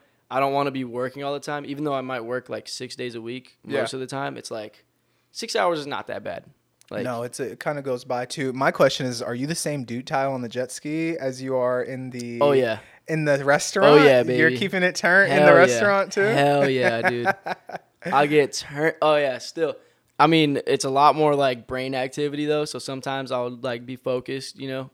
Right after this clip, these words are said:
Speaker 1: It's, it's a job.
Speaker 2: Yeah.
Speaker 1: I'm not gonna be, like, going crazy. And we have to dress all, like, professional and all that, like, server, you know?
Speaker 2: That's what's up, though.
Speaker 1: Um,
Speaker 2: But you're talking about, like, flexibility within your life and having a good time and stuff. Tell me about your Hawaii trip.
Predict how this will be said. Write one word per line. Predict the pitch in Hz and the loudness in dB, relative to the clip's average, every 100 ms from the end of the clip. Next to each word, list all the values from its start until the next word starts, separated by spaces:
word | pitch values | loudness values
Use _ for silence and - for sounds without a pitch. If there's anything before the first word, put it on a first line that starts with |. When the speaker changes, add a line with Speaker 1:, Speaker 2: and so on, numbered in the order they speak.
| - | -14
Speaker 1:
It's, | 208 - | -10 -8
it's | 262 | -6
a | 294 | -4
job. | 131 113 123 _ - | -4 -4 -6 _ -8
Speaker 2:
Yeah. | 120 | -8
Speaker 1:
I'm | 107 143 | -8 -6
not | 143 | -6
gonna | 143 | -6
be, | 139 135 | -6 -4
like, | 117 | -4
going | 127 123 | -6 -10
crazy. | - 117 117 117 _ _ _ _ _ - | -8 -8 -8 -14 _ _ _ _ _ -4
And | 143 143 | -2 0
we | |
have | 131 | -2
to | 131 | -4
dress | 120 123 117 | -8 -8 -4
all, | 120 113 | -4 -4
like, | 110 80 - _ _ _ | -6 -10 -18 _ _ _
professional | - - 87 - 117 104 | -16 -12 -12 -12 -14 -14
and | 101 | -14
all | 98 | -14
that, | 104 - | -14 -14
like, | 87 - | -16 -16
server, | - 120 107 110 110 | -12 -10 -10 -14 -16
you | 117 113 | -14 -14
know? | 110 _ _ _ | -16 _ _ _
Speaker 2:
That's | 123 135 | -10 -10
what's | 139 - | -8 -8
up, | 127 | -6
though. | 123 117 107 | -4 -4 -4
Speaker 1:
Um, | 104 _ _ - | -10 _ _ -2
Speaker 2:
But | 147 | 0
you're | 160 | 2
talking | 170 156 | 0 0
about, | 156 147 | 2 2
like, | 143 - - - | 2 -4 -16 -10
flexibility | - 151 - 147 135 139 | 0 0 0 -2 -2 -2
within | 135 139 | -6 -8
your | 135 | -8
life | 127 123 131 | -6 -6 -8
and | 127 | -12
having | 139 123 127 | -10 -8 -8
a | 123 | -8
good | 123 | -10
time | - 123 143 | -10 -10 -10
and | 139 | -10
stuff. | - 117 - | -8 -10 -8
Tell | 143 | -10
me | 143 | -6
about | 151 - | -6 -4
your | 156 | -4
Hawaii | 135 160 175 | -2 -4 -6
trip. | - 101 - | -10 -12 -14